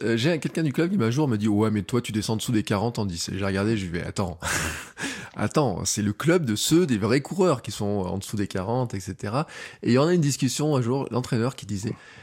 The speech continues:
il disait, « Alors, au début, on s'est dit, on descend en dessous des quarante, et puis en dessous des trente-huit, et trente-sept, et trente-six. » Mais il dit, « Le problème, c'est qu'en vieillissant, ça devient de plus en plus compliqué. » Et nous, on a quelqu'un au club qui est à trente-deux, tu vois, quelque chose comme ça.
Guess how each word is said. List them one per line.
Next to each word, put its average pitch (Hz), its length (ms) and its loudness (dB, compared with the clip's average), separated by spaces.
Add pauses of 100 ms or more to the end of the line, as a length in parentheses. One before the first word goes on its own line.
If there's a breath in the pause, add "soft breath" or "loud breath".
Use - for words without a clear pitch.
(200 loud breath)
il 101 80 -4
disait, « 90 420 0
Alors, 101 420 0
au - 40 -4
début, 120 240 2
on 139 100 2
s'est 131 140 -4
dit, 117 80 0
on 123 80 2
descend 117 220 0
en 104 40 -2
dessous - 100 -4
des 107 100 2
quarante, 82 360 -4
et - 60 -8
puis - 120 -4
en 127 60 2
dessous 135 140 -2
des 131 100 2
trente-huit, - 460 -6
et 123 120 2
trente-sept, 139 460 0
et 147 60 0
trente-six. » - 480 -4
Mais 113 60 0
il 113 40 2
dit, « 127 60 4
Le 131 40 -2
problème, 143 300 2
c'est - 140 -4
qu'en 110 120 0
vieillissant, 135 560 2 (520 loud breath)
ça 120 160 0
devient 151 160 4
de 196 60 -2
plus 139 180 0
en 143 80 2
plus 165 120 -2
compliqué. » 131 480 -2
Et 110 40 -6
nous, 143 120 2
on 240 100 4
a 202 80 2
quelqu'un 151 260 0
au 143 80 0
club 151 260 0 (160)
qui 139 140 2
est 156 140 6
à 107 120 4
trente-deux, 123 920 0
tu - 140 -10
vois, 110 140 -4
quelque - 180 -8
chose 123 160 -4
comme 104 140 -6
ça. 113 240 -6